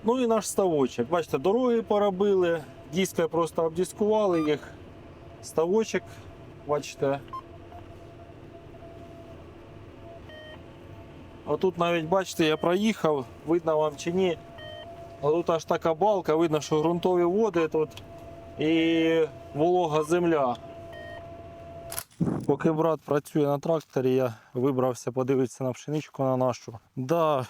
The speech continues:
жалко, що тут не пройшов дощик після внесення касу гарний, три міліметри випало. І хочу вам показати різницю в пшеницях. У нас,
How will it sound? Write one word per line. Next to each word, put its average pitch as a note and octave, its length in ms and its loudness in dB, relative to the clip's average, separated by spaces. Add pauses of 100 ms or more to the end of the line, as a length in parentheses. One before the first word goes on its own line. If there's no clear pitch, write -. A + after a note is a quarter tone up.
жалко, E3+ 460 2
що F3 180 0
тут F3 320 0
не D#3 160 2
пройшов D#3+ 420 2
дощик G3 400 2
після F#3 280 2
внесення F3 500 2
касу D#3 420 0
гарний, C3+ 420 2
три D3 220 0
міліметри C3+ 600 2
випало. C3 480 0 (160)
І - 40 -6
хочу C3+ 300 2
вам C#3+ 100 2
показати C#3 540 2
різницю C#3 460 0
в B2 60 -4
пшеницях. C3 640 -2
У B2 40 -2
нас, B2 320 -2